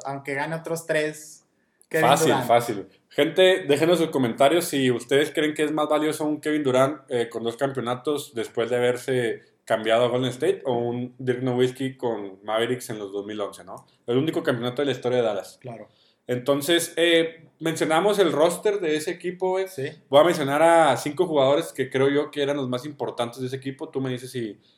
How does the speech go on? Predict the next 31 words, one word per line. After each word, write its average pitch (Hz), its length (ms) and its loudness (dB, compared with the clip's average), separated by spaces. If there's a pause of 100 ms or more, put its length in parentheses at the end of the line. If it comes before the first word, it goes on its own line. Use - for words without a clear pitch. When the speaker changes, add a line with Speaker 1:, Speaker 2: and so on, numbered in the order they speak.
(160)
Speaker 2:
si - 240 -12
consideras 113 400 -6
a 113 80 -6
uno, 107 440 -8
a 104 280 -4
alguno 107 260 -6
más. 175 260 -4 (360)
Eh, 120 240 -2
Jason 156 320 -2
Kidd, 165 200 -2
güey, 196 180 0 (840)
que, 131 220 4
pues, 127 300 -2
ganó 127 240 2
el 143 80 0
único 156 260 -2
campeonato 127 540 -4
con 117 140 -6
Dallas 151 440 0
en 131 120 -4
Speaker 1:
Sus 127 200 0
Speaker 2:
sus - 40 -6
Speaker 1:
últimos 139 240 2
Speaker 2:
últimos, 147 320 0
Speaker 1:
años. 123 120 -14
Speaker 2:
o 117 60 -8
sea, 113 120 -2
en 104 60 -8
sus 110 80 -6
últimos 123 300 -4
años. 170 340 -4